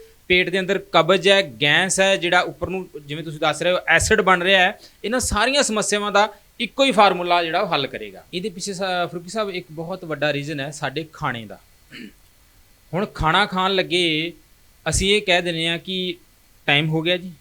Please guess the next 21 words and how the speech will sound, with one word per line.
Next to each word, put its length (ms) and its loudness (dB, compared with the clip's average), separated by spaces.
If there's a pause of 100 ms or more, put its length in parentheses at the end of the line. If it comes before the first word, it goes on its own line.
(200)
ਖਾਣੇ 240 -4
ਦਾ, 240 -6 (100)
ਖਾਣਾ 240 -6
ਖਾ 140 -18
ਲਈਏ," 220 -20 (880)
ਪਰ 140 -2
ਟਾਈਮ 520 2
ਨਾਲ 220 0
ਖਾਣੇ 360 0
ਦਾ 220 4
ਮਕਸਦ 480 -4
ਨਹੀਂ 300 -4
ਹੈਗਾ। 260 -8 (720)
ਖਾਣੇ 340 4
ਦਾ 140 4
ਸਿੱਧਾ 380 4
ਮਕਸਦ 380 0
ਹੈ 80 0
ਸਾਡੀ 260 -4
ਭੁੱਖ 340 -6
ਨਾਲ। 200 -12